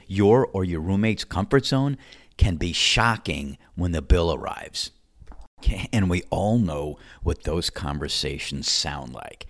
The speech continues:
particularly if the designated bill payer is not the guilty party who always adjusts the thermostat to achieve total nirvana every hour. So why in God's name am I talking about this now?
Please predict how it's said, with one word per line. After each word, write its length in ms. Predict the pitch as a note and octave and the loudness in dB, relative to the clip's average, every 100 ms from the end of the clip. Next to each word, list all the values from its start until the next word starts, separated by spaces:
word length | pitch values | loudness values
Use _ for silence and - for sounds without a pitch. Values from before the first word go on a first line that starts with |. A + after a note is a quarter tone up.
| - - - | -20 -20 2
particularly 880 | - - D#3 E3 - B1+ B1 A1 - - - | 4 4 0 0 -2 -4 -4 -10 -14 -20 -16
if 180 | - F2+ | -4 -2
the 140 | - D2 | -2 -6
designated 880 | - F#2+ A2+ A#2 A2+ G2+ F2 C#2+ | -2 0 0 0 0 -2 -2 -6
bill 200 | - D#2+ | -4 -4
payer 440 | D#2+ F2 D2 B1+ C2+ - | 0 -2 -2 -8 -12 -6
is 180 | F#2+ | -2
not 300 | G#2 G#2 A#2 | 0 0 0
the 80 | - | -4
guilty 340 | F#2 G2 - F#2 | 0 -2 0 -6
party 500 | - D2 C#2 C#2+ D2 - - | -4 -6 -4 -8 -12 -16 -10
who 180 | - - | -6 -4
always 460 | - G2 A2 A2+ - - | 2 2 2 0 -2 -6
adjusts 420 | E2 E2 D2 - | -6 -6 -4 -6
the 100 | D2+ | -8
thermostat 760 | - - E2 D2 D2+ C#2 D2+ | -8 -6 -4 -4 -8 -8 -10
to 160 | - F2+ | -6 -6
achieve 500 | D#2+ - F2 D#2+ - | -4 -6 -4 -6 -8
total 380 | - G2 G#2+ A2+ | -6 -2 0 0
nirvana 720 | F#2 E2+ C2+ E2+ E2 D#2 A1+ - - _ | 0 -2 0 0 0 -4 -10 -16 -20 _
every 280 | F#2 D#2+ D#2 | -8 -6 -6
hour. 380 | C2 C2 - - - - - - _ - - - - - | -4 -6 -10 -16 -20 -20 -20 -20 _ -20 -20 -20 -20 -14
So 160 | - C#3 | -2 -2
why 240 | G#2 B2 | 0 -2
in 200 | F#3 C3+ | -2 -4
God's 360 | - C#2 C2+ - | -4 -4 -6 -8
name 320 | C#2 C#2 C2+ | -8 -8 -8
am 160 | D2 C#2 | -8 -8
I 120 | D2 | -6
talking 440 | - - B1+ D2 | -2 -2 -4 -12
about 360 | C2+ B1 C#2 - | -12 -12 -12 -12
this 200 | C#2 - | -12 -10
now? 360 | D2 - - | -12 -14 -18